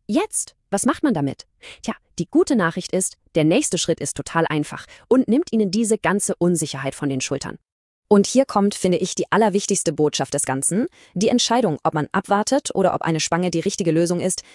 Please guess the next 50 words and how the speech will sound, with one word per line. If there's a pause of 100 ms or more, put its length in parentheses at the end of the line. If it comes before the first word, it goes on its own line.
(160)
die
liegt
nicht
bei
Ihnen. (400)
Sie
müssen
nicht
selbst
zum
Experten
werden. (340)
Ihre
einzige
Aufgabe
ist
es,
einen
aufzusuchen. (540)
Den
Rest,
den
überlassen
Sie
dann
einfach
dem
Profi. (760)
Es
ist
wirklich
so
simpel. (360)
So
ein
Beratungstermin
dauert
nicht
lange,
aber
der
Gewinn
an
Klarheit
und
an
Sicherheit, (260)
der
ist (100)
riesig.